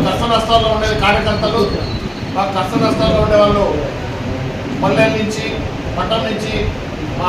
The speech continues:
అభిమానులు, పార్టీ యొక్క వెల్విషర్స్ వాళ్ళందరినీ దృష్టిలో పెట్టుకొని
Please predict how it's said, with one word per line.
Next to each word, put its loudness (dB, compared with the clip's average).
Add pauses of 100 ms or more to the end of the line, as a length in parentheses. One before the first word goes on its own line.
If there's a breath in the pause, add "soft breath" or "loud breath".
అభిమానులు, 4 (420)
పార్టీ 4
యొక్క 0 (540)
వెల్విషర్స్ 2 (100)
వాళ్ళందరినీ 0
దృష్టిలో 0
పెట్టుకొని 0